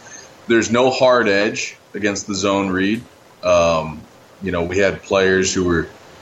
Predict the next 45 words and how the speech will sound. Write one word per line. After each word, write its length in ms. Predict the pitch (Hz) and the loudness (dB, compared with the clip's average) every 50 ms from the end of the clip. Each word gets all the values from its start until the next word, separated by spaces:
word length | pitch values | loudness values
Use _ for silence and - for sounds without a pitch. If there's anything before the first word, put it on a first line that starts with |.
| - - - | -20 -18 -8
you 80 | - 92 | -4 -2
know, 100 | 90 82 | 0 2
they're 140 | 85 85 82 | 2 2 2
reading 320 | 87 98 107 110 104 98 | 2 4 4 4 4 2
the 160 | 92 92 - - | 0 0 0 0
end 320 | 95 101 101 104 104 101 | 0 0 0 0 0 0
down 240 | 101 95 95 92 90 | 2 2 2 2 0
the 80 | 87 87 | 0 2
line 240 | 90 92 92 95 | 2 4 4 2
of 100 | 92 - | 2 -2
scrimmage, 540 | - - - - 101 101 101 101 98 95 92 | -4 -6 -4 -2 -2 0 0 0 -2 -4 -4
and 100 | 85 87 | -6 -6
he'd 160 | 95 95 - | -6 -8 -6
come 260 | - 101 95 95 95 90 | -2 -2 -2 -2 0 0
down, 240 | 90 92 92 - 98 | 0 0 0 -2 -2
Marcus 420 | 95 98 98 95 - 95 90 - | 0 0 0 0 -2 -4 -4 -4
Newby, 340 | 98 101 101 101 95 95 92 | -2 -2 -2 0 0 -2 -2
for 200 | 90 - 95 90 | -2 -2 -4 -2
instance, 360 | 90 87 - - 95 90 - - | -2 -2 -4 -4 -6 -6 -8 -8
would 120 | 85 - | -10 -8
come 240 | - 98 95 95 90 | -4 -2 -2 -2 0
down, 460 | 92 90 90 92 92 92 92 90 87 90 | 0 0 2 2 0 0 -2 -4 -6 -8
you 80 | 95 | -6
know, 160 | 90 90 87 85 | -4 -2 -2 -2
the 100 | 82 85 | 0 0
line 180 | 87 87 87 | 0 2 0
of 60 | 85 | 0
scrimmage 400 | - - - 92 92 90 87 - | -4 -4 -4 -4 -4 -4 -4 -6
and 100 | 85 82 | -8 -8
take 200 | - 98 90 87 85 | -4 -4 -4 -2 -2
Rodney 440 | 82 87 87 87 90 87 82 82 80 | 0 0 2 2 2 0 -2 -4 -6
Smith, 540 | - - - 104 107 107 98 92 98 - - | -4 -4 -4 -2 0 0 0 0 -2 -4 -6
you 80 | 85 | -4
know, 100 | 82 85 | -2 0
as 260 | 85 85 85 - - - - - - - - - - - - - - | 0 0 0 -4 -8 -14 -20 -20 -20 -20 -20 -20 -20 -20 -20 -20 -4
the 120 | - 117 104 | 0 2 2
assignment, 720 | 101 - - - 110 107 107 104 104 101 95 90 - - | 2 2 2 0 0 2 2 0 0 0 -2 -4 -8 -6
playing 200 | - 113 113 107 | -4 -2 -2 -2
assignment 420 | 92 85 - 110 104 98 92 85 - | -2 -2 -2 0 0 -2 -2 -6 -8
football 420 | - - 104 - - 95 95 92 | -6 -6 -6 -4 -2 -2 -2 0
against 240 | 90 90 87 85 - | 0 -2 -4 -6 -4
the 100 | 92 87 | -2 0
option, 540 | 90 90 92 92 - - - 92 87 85 82 - - | 2 2 2 0 -2 -4 -6 -8 -8 -8 -10 -12 -10
you 120 | 90 87 | -8 -6
know, 200 | 82 78 78 82 | -4 -4 -6 -8